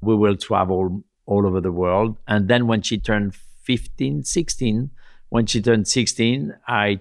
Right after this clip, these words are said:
told my wife that I wanted to do a real trip every year,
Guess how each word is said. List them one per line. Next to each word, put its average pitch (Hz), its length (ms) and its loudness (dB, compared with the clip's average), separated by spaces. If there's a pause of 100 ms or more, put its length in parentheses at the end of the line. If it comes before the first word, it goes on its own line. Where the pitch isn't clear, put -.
told 113 200 2
my 101 160 2
wife 98 320 0
that 95 180 0
I 95 80 0
wanted 98 400 -2
to 92 80 -10
do 95 420 -2
a 101 80 -4
real 92 460 2 (380)
trip 107 360 0 (120)
every 98 280 2
year, 90 460 0